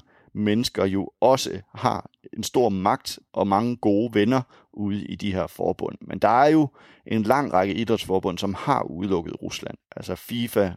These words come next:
uefa, det europæiske håndboldforbund, det internationale ishockeyforbund har også, øh, og badmintonforbundet har, atletikforbund. Så der er nogle af de helt store, der har gjort det, og der er også mange af de mindre. Altså,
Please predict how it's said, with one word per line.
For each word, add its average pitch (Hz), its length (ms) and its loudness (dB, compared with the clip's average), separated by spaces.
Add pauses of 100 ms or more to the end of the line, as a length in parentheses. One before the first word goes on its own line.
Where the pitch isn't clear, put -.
uefa, 101 640 0 (460)
det 107 100 2
europæiske 95 480 2
håndboldforbund, 107 840 2 (840)
det 107 80 2
internationale 104 580 2
ishockeyforbund 104 840 0
har 95 200 2
også, - 560 0
øh, 98 440 2 (120)
og 90 300 0
badmintonforbundet 113 960 0
har, 107 200 2
atletikforbund. 101 920 -2 (760)
Så 110 160 2
der 92 100 2
er 123 120 4
nogle 156 200 2
af 147 60 0
de 127 120 -4
helt 131 220 -2
store, 120 280 0
der 117 80 2
har 90 80 -4
gjort 127 360 2
det, 87 80 -2
og 95 100 2
der 104 60 4
er 95 180 4 (100)
også 120 240 2
mange 113 220 2
af 110 100 4
de 104 100 -2
mindre. 95 600 0
Altså, 90 300 2